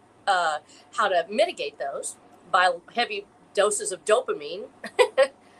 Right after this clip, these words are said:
hugging and squeezing and kissing. That'll make us all feel better. Yay. And then we move right on because that's what type A personalities do. And that's also a lot like a firefighter. So I think that that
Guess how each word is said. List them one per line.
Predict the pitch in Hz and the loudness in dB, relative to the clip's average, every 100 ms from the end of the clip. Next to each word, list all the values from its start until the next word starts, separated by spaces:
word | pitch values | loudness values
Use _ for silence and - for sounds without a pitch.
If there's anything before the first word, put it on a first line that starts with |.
| - | -6
hugging | - 302 277 | 2 2 2
and | 226 | -2
squeezing | 220 226 226 208 | -6 -8 -8 -6
and | 185 | -6
kissing. | 185 175 | -4 0
That'll | 208 247 208 | 2 4 2
make | 202 | 0
us | 208 | 0
all | 190 185 | 2 2
feel | 185 180 | 0 -2
better. | 147 131 131 | -2 -6 2
Yay. | 180 - 190 | 2 2 0
And | 202 | 2
then | 208 202 | 0 -2
we | 202 | -4
move | 202 208 | -4 0
right | 202 190 | 2 2
on | 190 254 | 0 -2
because | - 190 | -4 -6
that's | - 214 - | -2 -2 -2
what | 202 | -6
type | - 196 185 | -2 -2 -2
A | 185 | -4
personalities | - 180 - 170 156 165 175 | -4 -6 -4 -4 -4 -4 -10
do. | 311 233 | -8 -6
And | 165 | -6
that's | 165 - | -4 0
also | 175 170 151 - - - - | -2 -2 -10 -14 -20 -20 -6
a | 190 | 0
lot | 175 165 | 2 2
like | 160 | -4
a | |
firefighter. | - 151 151 139 90 - | -2 0 0 -4 -8 -6
So | - 196 - - - | -6 -8 -14 -6 0
I | 170 | 2
think | 302 294 | 0 -2
that | 233 214 175 | -4 -4 0
that | 233 294 | 2 2